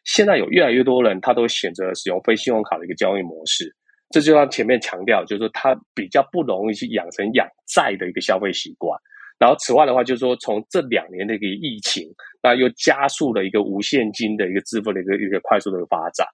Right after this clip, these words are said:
然后市场因此也需要更多，更多的一个便利的行动支付方式，去让线上还有线下的一个购物，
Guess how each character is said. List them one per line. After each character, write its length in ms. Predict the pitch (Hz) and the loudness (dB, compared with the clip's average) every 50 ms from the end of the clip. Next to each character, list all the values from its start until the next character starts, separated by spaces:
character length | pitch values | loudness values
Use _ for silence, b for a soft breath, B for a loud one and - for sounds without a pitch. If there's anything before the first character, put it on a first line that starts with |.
| B B B B B B B _ | B B B B B B B _
然 140 | - 110 110 | 4 6 6
后 100 | 120 131 | 6 4
市 220 | - - - 165 | 2 0 0 -2
场 240 | 135 - - 95 95 - _ _ _ _ _ | 0 0 -4 -6 -6 -8 _ _ _ _ _
因 240 | - 170 165 170 170 | -2 0 0 0 0
此 180 | - - 123 | -4 -6 -8
也 140 | 101 85 85 | -6 -6 -8
需 160 | - - 127 | -6 -2 2
要 180 | 127 123 117 - _ _ | 2 2 2 0 _ _
更 240 | - 202 165 139 120 | 4 4 4 2 0
多， 380 | 110 - 123 120 120 120 123 - _ | 0 0 2 2 2 0 -2 -6 _
更 280 | - - 175 135 110 101 | 0 2 2 2 0 -2
多 260 | - 127 120 113 117 | -2 -2 0 0 0
的 140 | 113 113 101 | -2 -2 -2
一 80 | 98 95 | -2 -2
个 120 | - 98 - _ | -4 -4 -4 _
便 200 | - 151 127 113 | -2 -2 0 0
利 140 | 107 110 107 | -2 -4 -2
的 160 | 101 110 98 | -2 -2 -2
行 160 | 92 - - 92 | -2 -4 -6 -4
动 160 | 98 104 95 | -2 -2 -2
支 160 | - - 104 | -2 -4 -4
付 100 | 98 95 | -4 -4
方 220 | - - 98 95 95 | -4 -4 -4 -4 -6
式， 220 | - - 95 87 B B B B B - | -8 -8 -8 -8 B B B B B -2
去 160 | - - 127 | 0 4 4
让 220 | 123 123 117 110 | 6 6 4 2
线 320 | 110 - - - 165 120 107 - | 0 0 2 2 2 2 2 0
上 200 | 135 120 110 104 | 0 -2 0 0
还 120 | - 107 | 0 0
有 100 | 107 101 95 | 0 0 0
线 260 | - - - 135 107 | -2 -4 -2 -2 -2
下 220 | 101 - 117 107 98 | -2 -2 -2 0 0
的 80 | 98 | -2
一 20 | 90 | -4
个 100 | 101 92 | -6 -6
购 180 | - - 120 107 | -2 0 2 2
物， 260 | 98 98 98 90 85 | 2 0 -2 -4 -6